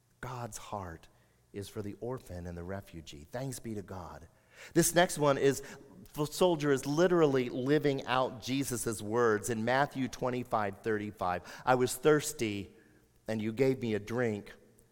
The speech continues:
When you did it to one of the least of these, my brothers and sisters, you were doing it for me." I'm thankful for everyone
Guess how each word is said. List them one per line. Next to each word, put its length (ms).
When 160
you 100
did 220
it 120
to 80
one 160
of 120
the 60
least 440
of 140
these, 280
my 140
brothers 400
and 100
sisters, 480
you 80
were 120
doing 480
it 300
for 100
me." 480
I'm 180
thankful 360
for 260
everyone 680